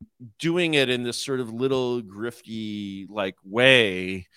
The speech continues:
which sort of seems to be scary and is just, like, provocative, is, like, so different from, like, you know, th-, you know, the future is a completely different world,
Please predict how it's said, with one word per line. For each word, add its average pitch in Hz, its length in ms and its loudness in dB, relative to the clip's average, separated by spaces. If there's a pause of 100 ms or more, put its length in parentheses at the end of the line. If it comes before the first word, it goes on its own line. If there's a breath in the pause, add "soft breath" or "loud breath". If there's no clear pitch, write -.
(300 soft breath)
which 120 260 0
sort 113 140 0
of 90 100 -8
seems 147 760 -2
to 113 100 -8
be 98 540 -4
scary 98 880 -2
and 104 180 -4
is 98 280 -8
just, - 300 -6
like, 98 120 -4 (120)
provocative, 95 1200 0 (380 soft breath)
is, 110 140 -2
like, 117 200 2
so 139 340 4
different 107 540 -4
from, 101 280 -8
like, 90 400 -4
you 107 80 0
know, 92 380 -2 (680)
th-, 87 280 -16 (140)
you 110 180 -6
know, 80 320 -6 (160)
the 98 220 -8
future 87 960 -6
is 90 220 -8
a - 40 -20
completely 92 460 -8
different 76 320 -12
world, 76 520 -8